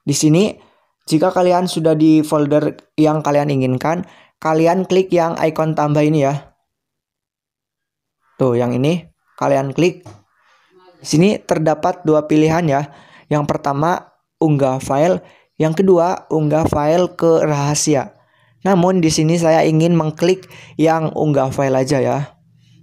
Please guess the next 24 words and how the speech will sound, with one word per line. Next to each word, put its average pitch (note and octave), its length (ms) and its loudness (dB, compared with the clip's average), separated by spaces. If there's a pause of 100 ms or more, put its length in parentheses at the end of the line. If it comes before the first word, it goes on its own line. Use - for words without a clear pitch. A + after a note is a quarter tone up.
(1900)
Nah, D#3 160 -2
lalu E3+ 320 2
di E3+ 80 -2
sini E3 240 0
kita F#3+ 400 -2 (800)
disuruh D#3 960 4
pilih D#3+ 320 2
ya. C3+ 320 0 (880)
Pokoknya E3 480 -2 (760)
kita - 320 -4
pilih D#3+ 240 2
yang E3 240 2 (560)
tempat D#3+ 480 -4 (320)
ka-, - 240 -4
di D#3 80 4
mana D3+ 560 -2 (480)
file E3+ 320 0
kalian E3 400 0
tersimpan D#3 480 -2
gitu B2+ 240 -2
ya. C#3+ 160 -4
Pokoknya E3 400 -4
kalian D#3+ 320 0
cari F3 400 0